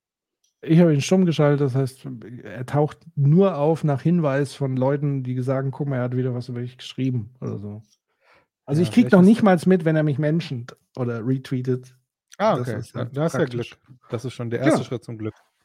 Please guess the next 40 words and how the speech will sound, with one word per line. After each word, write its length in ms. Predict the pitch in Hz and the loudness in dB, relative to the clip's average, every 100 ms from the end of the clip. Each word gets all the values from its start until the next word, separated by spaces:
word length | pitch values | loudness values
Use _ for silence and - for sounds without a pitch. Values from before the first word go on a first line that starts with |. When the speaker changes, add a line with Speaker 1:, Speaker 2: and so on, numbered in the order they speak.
| _ - - - - | _ -20 -20 -20 -4
Speaker 1:
Ja, 180 | 151 135 | 0 0
das, 160 | 107 139 | 0 0
jetzt 160 | 165 | 4
müssen 240 | 160 190 214 | 4 8 8
nur 140 | 208 | 10
noch 100 | 196 | 10
Leute 380 | 175 185 226 180 | 10 8 8 6
aufhören, 460 | 160 202 - 190 190 | 4 4 2 2 4
mir 100 | 175 | 2
das 160 | 165 - | 0 -4
zu 120 | 147 | -4
sagen, 480 | 135 151 143 123 104 | -2 -2 -2 -6 -10
wenn 120 | 110 | -16
das 120 | 117 | -18
passiert, 300 | - 127 151 | -16 -12 -8
Speaker 2:
Das 40 | 160 | -2
Problem 220 | 127 151 | 4 4
Speaker 1:
dann 60 | |
Speaker 2:
ist 80 | 165 | 4
halt, 160 | 170 139 | 2 2
du 40 | |
siehst 260 | 123 170 - | 2 0 -2
das 120 | 147 | -2
ja 160 | 139 160 | 0 0
und 60 | |
in 80 | 143 | 0
der 100 | 131 | 0
Regel, 200 | 131 160 | 2 2
wenn 60 | 143 | 0
du 80 | 127 | 0
so 100 | 123 | -2
ein 80 | |
Zitat 500 | - 143 - 143 190 | -2 -6 -4 -2 -2
dann 140 | 196 180 | -4 -4
hast, 220 | 214 - | -4 -4
dann 140 | 143 | -8
kannst 220 | 135 165 156 | -4 -6 -4
du 40 | |
dir 240 | 147 143 | -4 -6
zu 280 | - 139 143 | -6 -10 -10